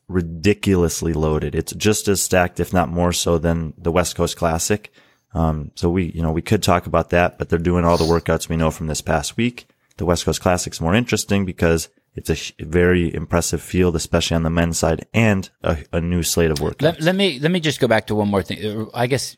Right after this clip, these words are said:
Speaker 2: we can talk about it now in terms of the virtual event. So these guys are all, these two virtual events this week, they're gonna do the same workouts we saw last week.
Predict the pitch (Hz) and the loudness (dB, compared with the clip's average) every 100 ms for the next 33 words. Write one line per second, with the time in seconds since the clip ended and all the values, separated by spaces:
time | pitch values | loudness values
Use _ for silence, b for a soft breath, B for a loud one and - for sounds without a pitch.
0 | _ 104 101 107 101 95 92 95 92 90 | _ -4 -2 0 0 2 0 0 0 -2
1 | 98 95 87 85 90 87 90 85 82 - | -4 -4 -4 -2 -2 -2 -4 -4 -6 -2
2 | 113 107 143 139 143 117 107 104 110 107 | -2 2 0 4 2 4 4 6 6 4
3 | 117 - 131 104 104 110 101 98 92 95 | -2 -2 -4 -2 -2 -4 -4 -2 -4 -8
4 | - 95 - 95 98 92 87 - 101 95 | -6 -6 -2 0 0 -2 -6 -4 -2 0
5 | 90 90 82 87 90 85 80 80 - - | 0 -2 -2 -6 -4 -2 -2 -4 -10 -16